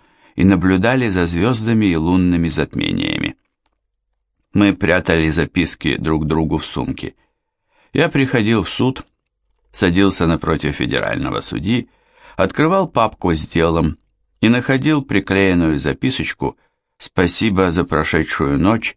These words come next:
советник». Но что-то было не так. Моя прежняя работа обернулась безумием,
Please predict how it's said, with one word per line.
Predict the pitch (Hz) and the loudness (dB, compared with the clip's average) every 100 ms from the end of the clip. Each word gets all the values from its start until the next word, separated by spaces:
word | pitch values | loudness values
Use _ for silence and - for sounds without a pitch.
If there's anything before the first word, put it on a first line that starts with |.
| _ | _
советник». | - 60 - 58 - - - _ _ _ _ _ _ _ _ _ _ _ _ _ | -8 -6 -6 -8 -8 -12 -12 _ _ _ _ _ _ _ _ _ _ _ _ _
Но | 82 | -2
что-то | - - 117 117 123 | -2 -2 -2 0 0
было | 92 90 82 76 | 0 2 2 0
не | 67 | -2
так. | - - - - _ _ _ _ _ _ _ _ - _ | -4 -10 -10 -16 _ _ _ _ _ _ _ _ -20 _
Моя | 82 82 80 | 0 0 0
прежняя | 85 82 80 80 78 | 0 0 2 0 2
работа | 76 69 80 82 | 0 0 -2 0
обернулась | 76 76 73 80 78 76 | -2 0 0 0 0 -2
безумием, | 71 67 71 90 76 - - | -4 -6 -2 0 0 -2 -8